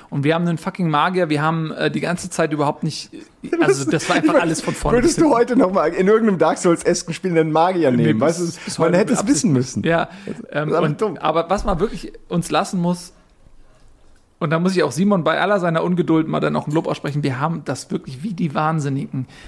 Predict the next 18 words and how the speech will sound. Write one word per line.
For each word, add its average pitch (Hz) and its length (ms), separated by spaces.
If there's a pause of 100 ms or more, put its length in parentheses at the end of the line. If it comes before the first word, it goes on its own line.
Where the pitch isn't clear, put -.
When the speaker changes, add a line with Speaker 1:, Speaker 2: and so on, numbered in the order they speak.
Speaker 1:
sind 170 300
wir 160 160
gegen 147 360
den 135 300 (380)
Endboss 165 380
von 143 140
Demon's 156 320
Souls 139 220
angerannt 147 600 (320)
Speaker 2:
<laughs> - 320
Speaker 1:
und 147 240 (240)
irgendwann 185 420
haben 180 160
wir 170 80
ihn 170 140
dann 165 220 (220)
gecheased, 190 480
okay, 180 440